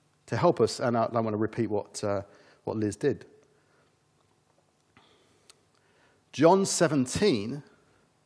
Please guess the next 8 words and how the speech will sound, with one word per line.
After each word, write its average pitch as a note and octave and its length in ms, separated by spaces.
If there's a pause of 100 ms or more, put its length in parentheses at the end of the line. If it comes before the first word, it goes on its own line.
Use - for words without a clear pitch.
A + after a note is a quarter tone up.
(260)
is, D3+ 440 (580)
for B2 100
me C3+ 180
at C#3+ 80
least, D#3+ 380 (540)
the A2 200
Lord's B2+ 320
Prayer. F3 320